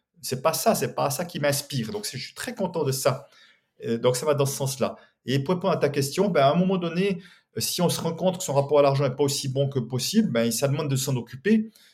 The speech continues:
Alors bon, ben, j'ai écrit mon livre, Ce que l'argent dit de vous, euh, permet déjà, je crois, beaucoup de prise de conscience, il y a des exercices de transformation. Si j'ai créé des ateliers, c'est aussi pour accompagner les gens de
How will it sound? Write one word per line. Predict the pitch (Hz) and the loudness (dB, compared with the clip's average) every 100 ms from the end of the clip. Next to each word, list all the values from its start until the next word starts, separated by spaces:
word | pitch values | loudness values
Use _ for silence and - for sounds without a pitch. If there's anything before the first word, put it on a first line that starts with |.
| _ - | _ 0
Alors | 110 110 | 2 4
bon, | 131 | 2
ben, | 127 98 98 | 2 0 -2
j'ai | 92 107 | -4 -4
écrit | 107 - 127 | -6 -4 0
mon | 113 | 2
livre, | 120 120 | 0 -2
Ce | 120 | -4
que | 113 | -2
l'argent | 120 110 | -2 0
dit | 123 113 | -2 0
de | 113 | -2
vous, | 110 147 175 | 0 0 4
euh, | 117 98 98 98 | 4 4 0 -4
permet | - 117 135 | -4 -2 0
déjà, | 120 110 120 | 0 2 0
je | 117 | 0
crois, | - 104 | -6 -8
beaucoup | 139 135 | -6 -10
de | _ | _
prise | - 131 | -8 -6
de | |
conscience, | 127 127 127 - 147 147 | -4 -4 -4 -2 -2 -2
il | |
y | 110 | -6
a | |
des | 98 | -8
exercices | 107 113 - 110 | -8 -6 -6 -8
de | 104 | -10
transformation. | - 110 - 87 92 - 185 190 - - _ | -8 -10 -10 -10 -8 -2 -2 -2 -10 -20 _
Si | - - | -12 -6
j'ai | 117 | -6
créé | 110 - | -6 -4
des | 110 110 | -2 0
ateliers, | 107 123 113 127 | 0 -2 -2 -2
c'est | 123 110 | -2 -4
aussi | 107 113 | -6 -8
pour | - 107 - | -10 -12 -8
accompagner | 127 135 123 131 131 123 | -8 -6 -4 -2 0 2
les | 117 | 0
gens | 110 131 | 2 0
de | 143 | 0